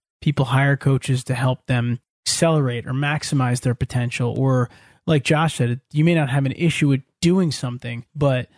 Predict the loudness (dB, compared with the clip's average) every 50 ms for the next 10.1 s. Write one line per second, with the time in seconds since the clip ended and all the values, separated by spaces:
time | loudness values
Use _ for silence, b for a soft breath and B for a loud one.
0 | b b b -2 2 2 4 4 4 2 2 2 0 0 2 0 0 0 0 0
1 | 0 0 0 -2 -2 0 0 0 -2 -2 -2 -2 0 2 2 2 2 0 -2 0
2 | 0 2 2 2 2 0 -2 -4 -4 -2 0 0 2 2 0 2 0 0 0 -2
3 | -2 -4 -4 -4 -4 -4 -4 -2 -2 0 0 0 0 0 0 2 2 2 2 0
4 | -2 -6 -8 -10 -14 -10 -4 -2 -2 -2 -2 -2 0 0 0 2 2 0 0 -2
5 | -2 -4 -4 -4 -2 0 0 0 0 -2 0 0 2 2 2 2 2 0 -2 -4
6 | -4 -2 0 0 0 0 -2 -2 -2 -2 0 0 -2 -2 0 0 0 0 0 -4
7 | _ -6 0 0 2 2 0 -2 -4 -4 0 0 2 2 0 -2 0 0 0 0
8 | 0 -4 -4 -2 -2 -2 0 2 2 2 4 2 2 0 -2 -2 -2 -2 -2 -2
9 | -2 -2 -4 0 0 2 2 2 2 2 0 0 2 0 2 2 2 0 0 -2
10 | -4